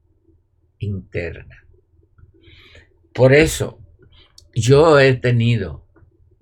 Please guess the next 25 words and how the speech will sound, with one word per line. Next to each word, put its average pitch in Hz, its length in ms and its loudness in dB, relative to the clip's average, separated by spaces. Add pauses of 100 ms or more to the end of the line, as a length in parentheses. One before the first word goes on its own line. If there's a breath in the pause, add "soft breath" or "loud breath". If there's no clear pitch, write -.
(180)
y 98 220 -6
ayer 104 420 -2
lo 110 160 -4
dije, 101 560 -10
que 110 220 -4
rectificar 101 1080 -6 (600)
muchas 127 580 -4
cosas, 117 640 -8
y 104 140 -10
los 90 260 -8
estoy 107 360 -4
rectificando 120 1080 -6 (640 loud breath)
de 117 240 0
lo 98 320 -6
que 92 400 -10
yo 101 460 -4
les 107 360 -8
he 98 160 -8
enseñado 92 800 -10
a 85 60 -10
usted. - 460 -8 (960 loud breath)
Por 107 160 -2
ejemplo, 120 500 -2
le 98 140 -10
digo, 95 440 -8